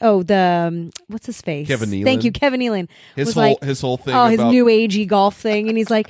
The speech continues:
Speaker 1: <laughs> "So you have to send the golf ball home. The hole is its home. It needs to go home." And he's like, "All right, I'm gonna put it on a plane and send it home."
Speaker 2: So I'm saying he, he's in it for, like, you know,
Speaker 1: Are you too
Speaker 2: thirty
Speaker 1: good for your
Speaker 2: seconds, and you're
Speaker 1: home?
Speaker 2: like, "Okay, yes."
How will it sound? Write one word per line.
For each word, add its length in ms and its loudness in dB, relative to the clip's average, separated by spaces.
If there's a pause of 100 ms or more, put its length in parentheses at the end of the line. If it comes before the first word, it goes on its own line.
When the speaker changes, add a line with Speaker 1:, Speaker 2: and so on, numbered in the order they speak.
(160)
Speaker 1:
<laughs> 120 -20
"So 480 -2 (200)
you 180 2
have 120 -2
to 80 -10
send 380 -2
the 40 0
golf 320 -2
ball 180 -4
home. 680 -4
The 80 0
hole 420 2
is 160 0
its 160 -4
home. 640 -2 (300)
It 100 -6
needs 320 -6
to 80 -10
go 160 -2
home." 480 -4
And 60 -6
he's 120 -6
like, 300 -4
"All 160 -8
right, 220 2
I'm 80 2
gonna 120 -2
put 200 -4
it 40 0
on 120 0
a 60 -2
plane 380 0
and 140 -2
send 240 -4
it 100 -4
home." 460 0
Speaker 2:
So 120 -2
I'm 60 0
saying 280 -4
he, 320 -8
he's 240 -6
in 80 -4
it 40 -10
for, 120 -8
like, 320 -6
you 120 -6
know, 200 -4 (100)
Speaker 1:
Are 60 -10
you 100 -4
too 80 -2
Speaker 2:
thirty 160 0
Speaker 1:
good 120 -4 (160)
for 60 -4
your 200 2
Speaker 2:
seconds, 60 -4
and 80 2 (100)
you're 80 2
Speaker 1:
home? 80 -2
Speaker 2:
like, 320 -10
"Okay, 340 -8
yes." 680 -6